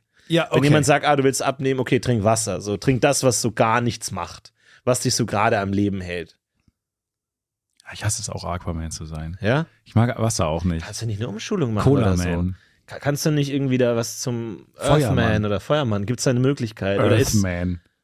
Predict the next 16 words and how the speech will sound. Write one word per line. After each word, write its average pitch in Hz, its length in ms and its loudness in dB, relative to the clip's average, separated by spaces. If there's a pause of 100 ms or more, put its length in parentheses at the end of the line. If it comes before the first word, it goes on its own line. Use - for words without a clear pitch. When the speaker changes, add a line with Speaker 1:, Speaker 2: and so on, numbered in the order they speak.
(120)
Speaker 2:
oder 127 220 0
ist 131 180 0
es 131 160 0
wirklich 117 360 0
so 143 120 2
Speaker 1:
Das 135 80 2
klingt 117 120 6
Speaker 2:
eine 131 60 2
Speaker 1:
wie 127 60 0
eine 113 40 -2
fucking 110 460 0
Band 131 360 2
aus 120 160 0
den 113 200 4
siebzigern. 92 680 0
Speaker 2:
<laughs> 571 40 -20